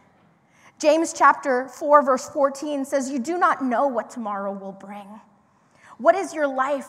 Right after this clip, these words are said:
For you are a mist that appears for a little time and then vanishes." Because this life is so short, we don't know what tomorrow will hold.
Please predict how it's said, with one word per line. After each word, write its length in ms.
For 100
you 160
are 180
a 40
mist 420
that 140
appears 560
for 140
a 60
little 440
time 560
and 180
then 220
vanishes." 840
Because 320
this 220
life 560
is 140
so 320
short, 640
we 160
don't 380
know 260
what 320
tomorrow 500
will 220
hold. 500